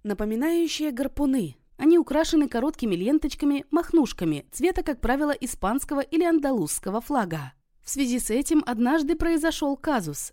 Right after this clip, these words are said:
На одной из коррид, проходящей в стране басков в Бильбао, Матадор отказался вонзать бандерильи в быка. Страна басков знаменита своими антииспанскими настроениями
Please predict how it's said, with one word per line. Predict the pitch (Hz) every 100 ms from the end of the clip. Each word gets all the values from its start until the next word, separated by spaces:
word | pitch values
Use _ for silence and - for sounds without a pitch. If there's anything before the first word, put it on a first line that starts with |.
| -
На | 247
одной | - 247 247 185
из | 190 -
коррид, | 208 269 359
проходящей | - 226 233 202 185 190
в |
стране | - 214 220 214
басков | 208 165 - 160
в | 165
Бильбао, | 175 202 208 339 240 160 -
Матадор | 233 247 269 349 -
отказался | 262 - 220 214 302 -
вонзать | 247 220 196 262
бандерильи | 233 285 262 220 170 175
в | 202
быка. | 240 - 180 135 _ _
Страна | - - 226 196
басков | 180 285 - 277
знаменита | 262 277 285 359 320
своими | - 240 277 311 302 -
антииспанскими | 262 285 294 269 - 220 233 226
настроениями | 190 185 - 185 240 320 302 294